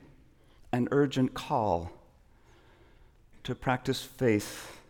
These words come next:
with authenticity, wholeheartedly. But I also feel like it's a title that's a little bit, what should we say, anemic,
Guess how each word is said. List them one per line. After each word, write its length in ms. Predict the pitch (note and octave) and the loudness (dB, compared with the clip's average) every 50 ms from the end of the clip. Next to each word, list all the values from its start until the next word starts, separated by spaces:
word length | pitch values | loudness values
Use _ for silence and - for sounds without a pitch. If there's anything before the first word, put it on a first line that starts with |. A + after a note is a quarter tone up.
| - - - | -20 -16 -8
with 220 | - A2+ A2 - - | -6 -6 -6 -4 -4
authenticity, 760 | - C2 A2 A2 - F2+ - - C3 A2+ - - F#2+ E2 D2+ | -4 -2 -2 -2 -4 -4 -4 -2 -2 -2 -2 -2 -4 -4 -4
wholeheartedly. 880 | - - - C3 A#2 A2 - C#3 B2 G#2+ E2+ F2 D#2 D2+ D#2 D2+ C#2 D2 D#2 - - - - _ _ - - - - _ _ _ _ _ _ _ _ - - - _ _ - - _ - - - - - - _ _ _ _ - - _ - - _ _ - | -6 -4 -4 -2 -2 -2 0 2 2 2 2 0 -4 -4 -4 -4 -6 -6 -10 -18 -20 -20 -20 _ _ -20 -20 -20 -20 _ _ _ _ _ _ _ _ -20 -20 -20 _ _ -20 -20 _ -20 -20 -20 -20 -20 -20 _ _ _ _ -20 -20 _ -20 -20 _ _ 2
But 100 | F3 F3 | 6 8
I 120 | F3 F3 F3 | 10 10 10
also 380 | F#3 G#3+ B3 - - A#3+ F#3 | 10 8 6 6 4 4 4
feel 520 | D3+ - - D3+ B2 G#2+ G#2+ A2 A#2+ C3+ C3+ - - - - - - - - - - - | 4 6 6 6 8 8 6 4 2 0 -4 -10 -18 -20 -20 -20 -20 -20 -20 -6 2 4
like 200 | D3 D3+ D3+ E3+ | 4 6 6 4
it's 140 | D#3 - | 2 2
a 60 | D#3 C#3+ | 2 -2
title 400 | - - F#3 F#3 E3+ E3+ E3 D#3+ | 0 2 2 4 4 4 6 6
that's 220 | D3+ D3 - - | 6 6 4 2
a 40 | D#3 | 0
little 320 | D#3+ E3+ G#3+ A3 A3 G3+ | 2 2 0 0 -2 -2
bit, 400 | - A3+ E3+ D#3+ D#3+ - - - - - - - - - - - - - - - - - - - - - - - - - | 0 2 2 2 2 0 -4 -14 -18 -20 -20 -20 -20 -20 -20 -20 -20 -20 -20 -20 -20 -20 -20 -20 -20 -20 -20 -20 -14 -8
what 160 | - C#3 B2+ | -6 -6 -4
should 160 | - - C#3+ C3+ | -4 -2 0 0
we 60 | B2+ | 0
say, 440 | - - D3+ B2+ A2+ A2 G#2+ G#2 - - - - - - - - - - | 2 4 4 6 6 4 2 -2 -8 -14 -20 -20 -20 -20 -20 -10 -2 2
anemic, 540 | A#2 A2 A#2 A2 F#2+ E2+ E2 - - - | 4 6 6 6 4 2 0 -4 -8 -14